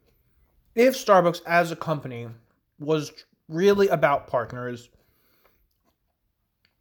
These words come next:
I believe that the whole union situation would be going very differently. Right,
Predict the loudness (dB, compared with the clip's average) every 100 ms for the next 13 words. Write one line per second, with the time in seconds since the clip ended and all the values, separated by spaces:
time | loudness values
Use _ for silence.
0 | _ 2 4 4 2 -2 -4 -4 -6 -6
1 | -6 -2 2 2 2 -2 -2 -6 -6 -6
2 | -6 -10 -10 -6 -2 -2 -4 -2 -2 -2
3 | -6 -10 -16 -18 -20 -20 -20 -18 -14 -14
4 | -14 _ _ _ _ _ _ _ _ _
5 | -20 _ 2 2